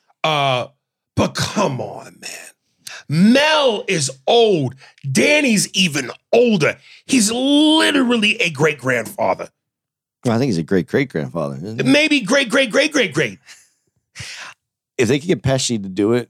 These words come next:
Speaker 2: be in it, I'd, I'd be all for it.
Speaker 1: They can't be serious. D-, Danny Glover is literally an old man. I mean, old. In an action movie?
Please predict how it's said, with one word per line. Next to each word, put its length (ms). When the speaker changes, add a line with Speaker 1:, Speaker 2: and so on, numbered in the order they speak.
Speaker 2:
be 160
in 100
it, 180
I'd, 300
I'd 200
be 100
all 140
for 280
it. 120
Speaker 1:
They 220
can't 320
be 100
serious. 720
D-, 180
Danny 300
Glover 340
is 200
literally 880
an 140
old 480
man. 560
I 140
mean, 320
old. 640
In 120
an 120
action 480
movie? 520